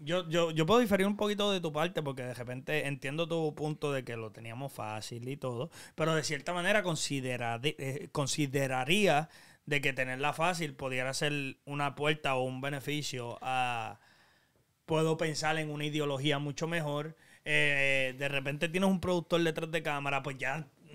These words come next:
no le tengo que pagar a alguien porque es parte de la renta. Eh, no tengo que editar, ah, no tengo que pagarle un editor. Entonces, pues tengo muchos beneficios, lo que me impide, lo que me ayudaría o me beneficiaría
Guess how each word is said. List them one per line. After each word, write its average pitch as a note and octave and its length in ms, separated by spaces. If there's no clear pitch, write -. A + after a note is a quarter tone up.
no C3+ 120
le C#3+ 100
tengo D3+ 140
que D#3+ 100
pagar D#3+ 220
a D#3+ 100
alguien E3+ 260
porque C#3+ 260
es C3 60
parte D3+ 320
de E3 60
la D#3+ 100
renta. C#3+ 480
Eh, C#3+ 800
no C#3+ 140
tengo F#3+ 240
que G3+ 80
editar, G3 500
ah, D#3 160
no D3 140
tengo D#3 140
que D#3+ 80
pagarle D#3+ 260
un D#3+ 80
editor. D3 420
Entonces, C3 360
pues B2 180
tengo D#3+ 320
muchos F#3 420
beneficios, F#3+ 640
lo D3+ 160
que C#3+ 120
me C#3+ 80
impide, E3 460
lo D#3+ 180
que E3 80
me D#3 100
ayudaría D3 840
o D3+ 140
me D3 180
beneficiaría C#3+ 1200